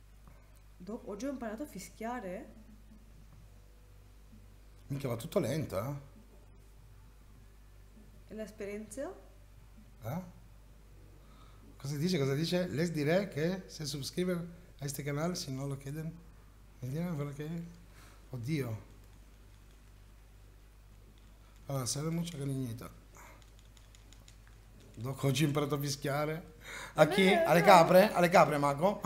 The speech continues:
Speaker 1: Ma come? Eh, nel senso, così?
Speaker 2: Credo che sì.
Speaker 1: O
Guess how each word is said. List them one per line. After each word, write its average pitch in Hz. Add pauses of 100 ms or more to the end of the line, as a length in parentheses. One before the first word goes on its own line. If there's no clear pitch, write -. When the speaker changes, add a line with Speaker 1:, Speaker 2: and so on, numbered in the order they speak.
(240)
Speaker 1:
Ma 285
come? 285
Eh, 240
nel 226
senso, 226 (380)
così? 240 (320)
Speaker 2:
Credo 107
che 101
sì. 196
Speaker 1:
O 208